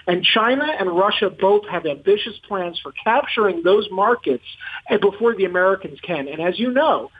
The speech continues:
throughout history, the flag follows trade. So inevitably, as the space mining sector, if you'll pardon the pun, takes off,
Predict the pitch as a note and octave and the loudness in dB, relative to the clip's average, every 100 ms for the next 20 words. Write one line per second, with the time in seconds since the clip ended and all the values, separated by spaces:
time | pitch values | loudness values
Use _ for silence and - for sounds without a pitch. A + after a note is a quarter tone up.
0 | - - F3+ F3+ A#3 A#3+ C#4 - D#3+ C#3 | -20 -6 0 0 0 -2 -2 -4 -4 -6
1 | C3+ - F3+ G#3 A#3 - A3 A3 G#3+ G3 | -10 -2 0 2 0 -2 0 2 2 0
2 | - A#3+ B3 C3 A#2 - - - F#3 F#3 | -4 -2 -2 -2 -8 -18 -8 -2 0 2
3 | A3 C4+ A3+ F#3+ E3+ G#3 A3 - B3 B3+ | 0 0 0 2 2 0 -4 -4 0 0
4 | A#3+ A3+ G#3 G3 G3 G3 G3+ F3+ F#3 E3+ | 0 2 2 0 -2 -2 0 0 -2 0
5 | F#3+ F#3+ E3 - G#3 F3 - G3 - A3+ | 0 0 -2 -2 0 0 0 0 0 0
6 | B3 C3+ - | 0 0 -6